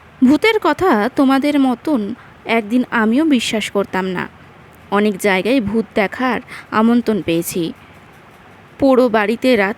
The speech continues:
কাটিয়েছি, ঘোর আমাবস্যায় শ্মশানে ঘোরাফেরাও করেছি। কিছু চামচিকে আর শেয়াল ছাড়া আর কিছুই নজরে পড়েনি। ভূত সম্বন্ধে আমিও ঘোরতর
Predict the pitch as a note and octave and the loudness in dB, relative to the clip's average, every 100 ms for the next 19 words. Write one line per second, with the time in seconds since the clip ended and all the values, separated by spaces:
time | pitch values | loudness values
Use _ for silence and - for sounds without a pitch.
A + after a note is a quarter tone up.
0 | - F#3 F3+ F#3 - F#3+ D#3+ - - - | -4 -4 -2 -6 -6 -6 -8 -10 -20 -20
1 | - - A#3+ C4 A#3+ A3+ A#3 B3+ C4 - | -6 0 4 4 4 2 2 0 -2 0
2 | B3 G3 A3+ A#3+ G#3+ - A3+ A3 - A#3+ | 2 2 0 -4 -4 -2 -4 -4 -2 -2
3 | - A#3 F#3+ - D3+ - - G#3 - - | 0 0 0 0 -4 -4 -8 -8 -12 -20
4 | - - - - - E4 - F4 C#4+ A#3+ | -20 -20 -20 -12 -2 0 2 0 0 0
5 | B3 D4 C#4 F#4+ E4 - B3+ A#3 B3 D#4+ | -2 -4 -2 0 0 0 -2 0 -2 -2
6 | D4 - - - - - C4 D4 D#4 C#4+ | -2 -4 -8 -14 -8 -6 -4 -4 0 2
7 | A#3+ G#3+ A3+ F#3+ E3+ D#3+ F3 F3+ - - | 2 2 0 0 -2 -2 -4 -8 -10 -20
8 | - - - - - A3+ A3+ - E4 E4 | -20 -20 -20 -20 -4 0 0 0 0 2
9 | F#4 F#4 G4 F4+ C4+ C#4 F4 G3+ G3+ A3+ | 0 0 2 2 2 2 2 0 0 0
10 | A#3 C4 C4+ C#4+ | 0 2 2 2